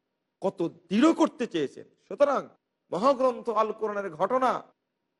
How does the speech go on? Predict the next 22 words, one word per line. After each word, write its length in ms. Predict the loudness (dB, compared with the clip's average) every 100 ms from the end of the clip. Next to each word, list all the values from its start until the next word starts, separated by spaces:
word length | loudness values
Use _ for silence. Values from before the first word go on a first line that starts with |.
| _
মহাগ্রন্থ 600 | -6 -2 2 2 0 -2
আল 260 | 0 2 0
কোরআনের 340 | -2 -2 -2
ঘটনা 460 | -2 -4 0 2 0
একজন 260 | 0 -4
মুমিনকে 540 | -2 -4 -4 -4 -2 2
বারবার 400 | 2 2 2 2
উজ্জীবিত 480 | 0 -6 -6 -2
করে, 480 | -2 0 0 -2 -4 _ _ _ _ _ _ _ _
তাকে 220 | -8 -8
বারবার 440 | -2 0 2 0 -2
প্রেরণা 460 | -2 0 2 2
যোগায়, 380 | 0 -2 -2 -4 -10 _ _ _ _ _ _ _
তাকে 220 | -16 -14
বারবার 1040 | -16 -4 0 2 0 -2 0 0 -2 -10 _ _ _ _ -10
আল্লাহর 400 | -6 -4 -4 -4 -6
পথে 280 | -8 -6 -6
ঝাঁপিয়ে 460 | -10 -12 0 2 4
পড়ার 340 | 2 -2 -2
জন্য, 440 | -4 -6 -4 -6 -8 _ _ _
আল্লাহর 340 | -8 -4 -4 -6
ইবাদতে 760 | -4 -2 -2 -4 -4 -4 -6